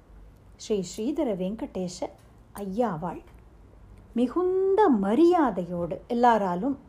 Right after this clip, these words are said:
ஸ்ரீ ஐயாவாள் என்று அழைக்கப்பட்டார். நாம சித்தாந்தம்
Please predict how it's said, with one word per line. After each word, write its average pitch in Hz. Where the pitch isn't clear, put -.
ஸ்ரீ 240
ஐயாவாள் 196
என்று 226
அழைக்கப்பட்டார். -
நாம 302
சித்தாந்தம் 220